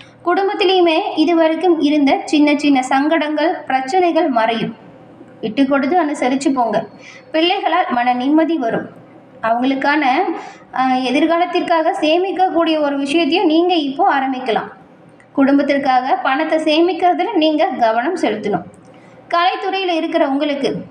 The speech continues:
நீங்க உங்களோட முழுமையான திறமையும் வெளிப்படுத்தி வருமானத்தை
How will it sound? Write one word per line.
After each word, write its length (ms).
நீங்க 340
உங்களோட 440
முழுமையான 580
திறமையும் 600
வெளிப்படுத்தி 840
வருமானத்தை 760